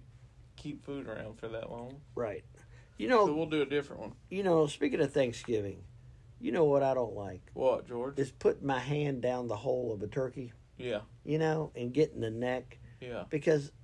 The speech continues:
Speaker 2: it's cold in there.
Speaker 1: You grab it?
Speaker 2: Yeah. And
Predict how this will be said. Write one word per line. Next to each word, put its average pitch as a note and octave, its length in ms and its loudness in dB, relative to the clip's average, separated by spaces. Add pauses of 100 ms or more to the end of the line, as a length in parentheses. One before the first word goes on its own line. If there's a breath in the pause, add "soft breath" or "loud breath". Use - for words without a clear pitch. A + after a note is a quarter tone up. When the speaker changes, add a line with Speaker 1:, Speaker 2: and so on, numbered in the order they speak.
(100)
Speaker 2:
it's D3 220 4
cold F3 580 8
in E3+ 140 2
there. E3+ 280 0
Speaker 1:
You D3+ 120 -6
grab C#3 380 2
it? F#3 140 -8 (320)
Speaker 2:
Yeah. A2 320 -2 (480)
And C#3 300 -4